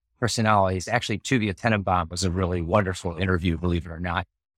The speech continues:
And, uh, the whole point was to sit with them over a bottle of wine, get a few drinks with them and get them to be honest.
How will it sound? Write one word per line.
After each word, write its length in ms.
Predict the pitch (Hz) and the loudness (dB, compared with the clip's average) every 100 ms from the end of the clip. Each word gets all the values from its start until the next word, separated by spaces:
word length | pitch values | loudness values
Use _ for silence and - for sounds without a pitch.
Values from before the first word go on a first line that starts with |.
| _ - | _ -2
And, 300 | 110 107 123 | 0 2 4
uh, 220 | 113 117 | 4 2
the 120 | - | -2
whole 140 | 120 156 | 0 0
point 260 | 185 190 | 2 0
was 160 | 113 - | -2 -6
to 80 | 117 | -6
sit 180 | - 147 | -6 -6
with 140 | 135 | -2
them 160 | 143 120 | 2 2
over 160 | 127 | 2
a 80 | 131 | 4
bottle 280 | 120 127 135 | 4 4 4
of 120 | 120 | 4
wine, 320 | 107 101 117 | 4 4 2
get 100 | 113 | -2
a 80 | 123 | -2
few 160 | 127 127 | 0 -2
drinks 320 | 107 104 - | 0 -4 -4
with 120 | - | -6
them 180 | 113 127 | -6 -4
and 100 | 107 | -4
get 140 | 104 | -4
them 140 | 120 110 | -6 -4
to 60 | |
be 120 | 127 | 0
honest. 500 | 117 160 107 - - | 2 2 0 -8 -18